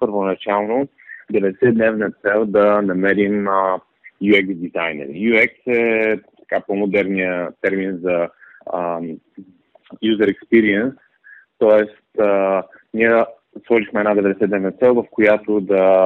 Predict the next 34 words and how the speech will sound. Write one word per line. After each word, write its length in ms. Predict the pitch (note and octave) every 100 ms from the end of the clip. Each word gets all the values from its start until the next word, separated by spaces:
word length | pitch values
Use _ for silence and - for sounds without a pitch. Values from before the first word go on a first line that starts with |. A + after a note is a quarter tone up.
| F#2+ F#2
намерим 420 | F#2 F#2+ G#2+ A#2
и 40 |
да 80 | G2+
подпишем 460 | - E2+ G#2 - G2+
договори, 500 | G#2+ G#2+ G#2+ B2+ A2
да 100 | G2+
намерим 480 | F#2 G2+ G2+ G2+ F#2
финанси 540 | G2 F#2+ G#2 - B2 A#2
за, 360 | G#2 G#2 G#2 G#2 - - - _
а, 440 | - F#2+ F#2 F#2 F2+ F2 - _
такива 600 | - - G#2 F#2+ F#2+ F2+
дизайнери, 680 | E2 F2 F2+ F#2+ A#2 B2+ C3+
които 540 | G#2+ G2+ G2+ A2 G#2+ G2
реално, 500 | G2 G2 G2 G2+ G2+ G2 -
м, 300 | D#2+ F#2+ F2+ - _ _ G2
не 260 | A2 A#2 -
само 220 | A#2+ A#2
правят 260 | A#2+ A#2 G#2+
графичния 520 | F#2+ - B2+ C#3 A#2
дизайн, 540 | G2 E2+ E2+ F2+ C#3 C#3 - -
а 140 | G2+
мислят 360 | G#2+ A2+ B2+ A2
и 60 | A#2+
от 80 | G2+
гледна 240 | A#2 A2
точка 300 | G#2 A2 -
на 140 | G#2 -
потребителите, 840 | G2 F2+ E2+ G#2+ A#2+ A#2+ A#2+ G#2+ -
те 300 | A2 A2 G#2+ - _ -
през 140 | G#2
какъв 280 | - - A#2 -
път 140 | A#2+ -
ще 260 | - - G#2+
минат, 320 | A2+ A#2